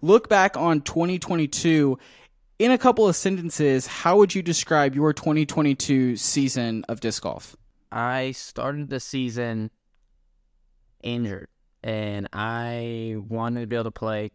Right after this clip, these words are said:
Speaker 2: so bad, and I couldn't. And I had to go home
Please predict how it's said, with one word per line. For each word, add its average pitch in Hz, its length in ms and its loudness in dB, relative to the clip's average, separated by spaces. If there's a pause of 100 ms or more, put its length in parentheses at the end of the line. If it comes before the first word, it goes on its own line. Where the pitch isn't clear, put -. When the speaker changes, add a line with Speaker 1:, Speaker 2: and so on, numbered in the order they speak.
Speaker 2:
so - 380 -8
bad, 101 340 -6 (320)
and 113 100 -4
I 110 80 -4
couldn't. - 320 -6 (240)
And 110 140 -6
I 107 80 -6
had 107 320 -8
to 107 720 -6
go 107 160 -2
home 107 380 -6